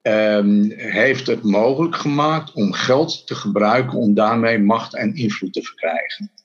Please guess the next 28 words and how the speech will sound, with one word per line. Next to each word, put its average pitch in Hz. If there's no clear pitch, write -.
En 123
dit 131
financiële 107
stelsel 113
is 98
erop 98
gericht 131
om, 110
eh, 98
eh, 92
geld -
met 104
geld 127
te -
verdienen, 139
om 104
dat 117
te 143
faciliteren. 104
Hè, 101
want 117
je 104
wordt 104
niet 117
rijk 107
door 98
te 101
werken 113